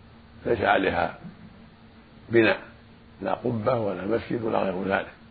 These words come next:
ترفع عن الأرض قدر شبر كما فعل بقبره صلى الله عليه وسلم بالتراب الذي حفر منها،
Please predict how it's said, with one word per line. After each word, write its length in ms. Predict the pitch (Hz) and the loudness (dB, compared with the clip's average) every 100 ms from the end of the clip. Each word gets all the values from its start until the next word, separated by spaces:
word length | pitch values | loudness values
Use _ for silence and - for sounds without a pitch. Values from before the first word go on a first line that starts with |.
| - - - - - - - - - | -20 -20 -20 -20 -20 -20 -20 -2 6
ترفع 240 | 151 113 | 6 6
عن 120 | 110 | 2
الأرض 240 | 107 117 113 | 2 0 0
قدر 200 | 101 87 | -2 -2
شبر 280 | 107 101 - - | -2 -4 -8 -12
كما 240 | 90 87 - - | -10 -10 -10 -8
فعل 240 | 98 98 98 | -4 -2 0
بقبره 320 | 104 110 101 | 0 -2 -4
صلى 160 | 92 | -8
الله 140 | 92 90 | -8 -6
عليه 100 | 101 | -4
وسلم 220 | 101 113 - - - - - - - - - - - - - - - - - - - | -6 -8 -14 -20 -20 -20 -20 -20 -20 -20 -20 -20 -20 -20 -20 -20 -20 -20 -20 -20 -14
بالتراب 520 | - 113 110 104 98 | -8 4 6 6 4
الذي 280 | 92 90 87 - | -4 -6 -8 -10
حفر 260 | 101 95 95 | -10 -6 -4
منها، 380 | 117 120 - | -4 -4 -6